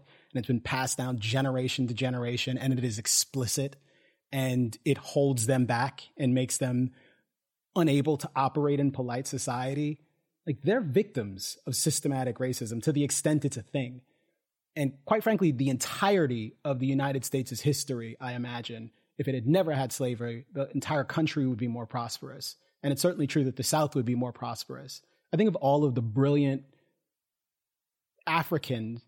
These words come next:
who were imported to this country by force and pressed into service, and their progeny, which must have included a couple of Einsteins,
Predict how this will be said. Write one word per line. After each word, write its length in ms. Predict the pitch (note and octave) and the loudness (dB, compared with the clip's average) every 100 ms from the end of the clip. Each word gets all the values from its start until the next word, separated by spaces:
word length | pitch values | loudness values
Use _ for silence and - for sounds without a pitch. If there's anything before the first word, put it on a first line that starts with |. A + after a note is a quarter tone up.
| _ _ _ _ _ | _ _ _ _ _
who 100 | D#3+ | 2
were 240 | C3+ B2+ - _ - | 2 2 -4 _ -2
imported 560 | D#3 - - F#3 E3+ | -2 0 2 2 2
to 100 | D#3+ | 0
this 180 | C3+ B2 | 0 0
country 600 | - C3+ C3 A#2+ A2+ G#2+ _ _ _ _ _ | 0 0 0 -2 -6 -8 _ _ _ _ _
by 160 | D3 C#3+ | -2 -2
force 680 | - D#3+ G#2 G2+ - - _ _ _ - | 0 0 0 -4 -8 -10 _ _ _ -4
and 140 | A#2+ G#2+ - | -4 -4 -8
pressed 420 | - D#3+ - D#3 | 0 0 2 2
into 200 | C3+ A#2 | 0 0
service, 760 | - C3 B2 A#2+ - - - _ _ _ _ - | -2 -2 -2 -6 -8 -8 -10 _ _ _ _ -2
and 120 | - | 0
their 140 | C3+ B2+ | 2 0
progeny, 720 | - C#3+ D3 B2+ A#2 C#3 - _ _ _ | 2 2 2 2 -2 -6 -14 _ _ _
which 200 | E3 - | -2 2
must 380 | D#3 F#3 G#3+ - | 4 4 2 0
have 120 | D#3 | 2
included 520 | C3+ - D3 D3+ B2 | 0 0 2 2 0
a 60 | A#2 | -2
couple 280 | C#3 C3+ B2 | -4 -2 -4
of 80 | |
Einsteins, 840 | A#2 B2 B2 - A#2 A#2 B2+ C3 | -2 -4 -4 -6 -10 -12 -14 -14